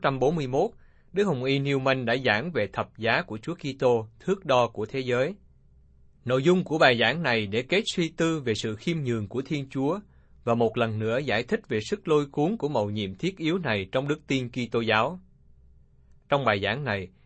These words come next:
Đức Hồng Y Newman đã bắt đầu về việc con người tự đặt câu hỏi về ý nghĩa và giải thích đúng đắn về các sự kiện trên thế giới,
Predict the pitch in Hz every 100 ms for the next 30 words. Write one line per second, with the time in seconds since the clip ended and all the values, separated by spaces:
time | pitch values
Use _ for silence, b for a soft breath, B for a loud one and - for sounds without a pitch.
0 | b 185 190 143 131 151 151 156 151 147
1 | 139 120 127 196 - 110 110 113 110 104
2 | - 165 165 131 110 107 110 110 - 151
3 | 156 131 104 156 123 104 139 196 160 104
4 | 131 185 b - 107 98 98 117 185 -
5 | 147 185 151 139 202 107 135 - 123 101
6 | - 98 92 120 117 123 131 120 120